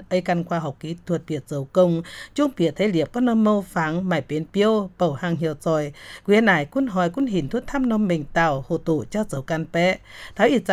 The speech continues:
đảng bộ Hành Sơn Xía mài luột diệp quẩn pé, đảng viên như nhúa đảng bộ mài sấy sàng pút rồi. Mái mài hua đảng viên trùm, hộ tổ trao dấu căn có làn miền đảng viên diem nay, thăm làn miền bản diêm Hành Sơn Xía, hà hữu coi thiếu cảnh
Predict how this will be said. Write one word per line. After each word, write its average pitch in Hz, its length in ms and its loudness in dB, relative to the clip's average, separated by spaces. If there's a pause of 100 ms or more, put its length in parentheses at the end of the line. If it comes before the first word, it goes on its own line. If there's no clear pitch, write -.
đảng 165 320 0
bộ 170 140 4
Hành 170 180 -2
Sơn 233 220 -2
Xía 185 220 -2
mài 180 200 0
luột 156 200 -2
diệp 165 200 -4
quẩn 147 300 -2
pé, 214 180 4
đảng 160 380 -2
viên 185 200 2
như 170 100 -2
nhúa 165 160 2
đảng 156 280 -6
bộ 156 140 -2
mài 156 200 -6
sấy 160 240 -6
sàng 160 300 0
pút 247 160 -8
rồi. 156 280 0 (380)
Mái 285 120 2
mài 175 320 2
hua 202 240 0
đảng 151 260 -2
viên 170 200 0
trùm, 156 360 0 (260)
hộ 247 140 2
tổ 185 260 4
trao 233 340 -2
dấu 165 340 2
căn 185 280 4
có 277 120 -4
làn 214 220 0
miền 160 320 0
đảng 151 260 -6
viên 180 220 2
diem 170 200 0
nay, 190 280 2 (220)
thăm 294 200 -2
làn 185 180 2
miền 170 180 2
bản 151 180 0
diêm 226 140 -2
Hành 151 200 -4
Sơn 220 220 -2
Xía, 185 360 0
hà 180 180 -2
hữu 202 180 -4
coi 233 200 -2
thiếu 262 200 -6
cảnh 165 260 -2